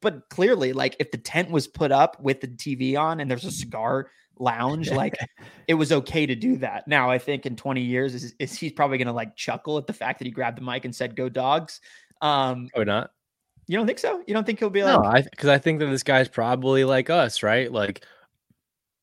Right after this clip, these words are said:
Speaker 3: would we say "hook 'em horns" if it was Saturday and we were playing O U?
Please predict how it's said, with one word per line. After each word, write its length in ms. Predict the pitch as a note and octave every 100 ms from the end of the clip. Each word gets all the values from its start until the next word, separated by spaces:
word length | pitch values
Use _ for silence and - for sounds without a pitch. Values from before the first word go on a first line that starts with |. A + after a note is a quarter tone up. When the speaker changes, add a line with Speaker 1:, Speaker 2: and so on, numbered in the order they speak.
| _ -
Speaker 3:
would 140 | G2+
we 100 | G#2+
say 180 | - A#2+
"hook 180 | B2 B2
'em 100 | A2
horns" 360 | G#2+ A2+ B2+
if 120 | A2+
it 60 | A2+
was 140 | A2 -
Saturday 500 | G#2+ A2 A2+ B2+ B2+
and 80 |
we 60 | A2+
were 60 | G#2
playing 300 | A#2 A2 A2+
O 80 | A2+
U? 340 | A2 A2+